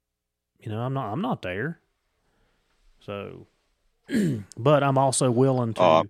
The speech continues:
Speaker 2: yeah, I mean, I'm right there. I, yeah, I was gonna say I, I'm right there with you. I'm not where I want to be, but,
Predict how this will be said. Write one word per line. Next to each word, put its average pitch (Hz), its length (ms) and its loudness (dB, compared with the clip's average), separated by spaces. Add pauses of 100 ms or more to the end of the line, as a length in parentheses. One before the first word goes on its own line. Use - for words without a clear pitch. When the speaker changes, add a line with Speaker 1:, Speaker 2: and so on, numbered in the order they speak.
(360)
Speaker 2:
yeah, 85 180 8
I 90 40 10
mean, 104 180 6
I'm 107 200 6
right 104 200 6
there. 90 120 -2 (220)
I, 87 160 10 (2000)
yeah, 73 140 0 (140)
I 98 80 8
was 101 100 4
gonna 92 140 0
say 90 180 6
I, 90 260 8
I'm 98 140 2
right 90 160 6
there 82 120 0
with 87 220 0
you. 78 160 -2
I'm 80 240 0
not 85 220 4
where 85 180 4
I 85 100 8
want 87 300 -2
to 76 80 -8
be, 73 240 -2
but, 78 220 -4